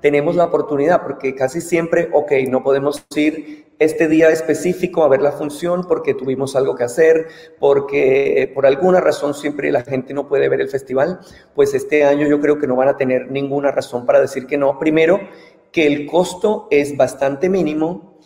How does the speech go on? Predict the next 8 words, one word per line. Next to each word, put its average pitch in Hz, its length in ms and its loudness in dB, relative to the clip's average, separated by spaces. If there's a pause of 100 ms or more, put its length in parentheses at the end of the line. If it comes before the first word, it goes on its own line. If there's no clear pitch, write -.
(120)
Segundo, 156 720 0
que 151 160 -2
con 135 200 -2
ese, 156 600 -4
con 139 180 -4
ese, 147 520 -2
am, 120 480 0 (100)
costo 139 540 0